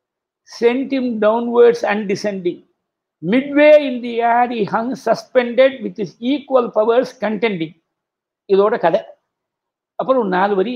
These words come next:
சாரம். Thus by aspirations upward lifted and by misgivings downward driven,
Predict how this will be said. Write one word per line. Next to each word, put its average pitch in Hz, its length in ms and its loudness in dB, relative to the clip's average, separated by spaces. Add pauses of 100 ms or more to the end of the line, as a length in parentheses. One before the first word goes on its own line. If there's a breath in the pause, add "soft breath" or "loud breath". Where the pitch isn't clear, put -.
(100)
சாரம். 185 400 -4 (600)
Thus 170 280 0 (680)
by 165 180 0 (220)
aspirations 180 880 -4 (140)
upward 175 580 -2 (560)
lifted 170 460 -2 (840)
and 165 180 0
by 170 180 2
misgivings 214 600 -4
downward 185 560 -2
driven, 165 300 -4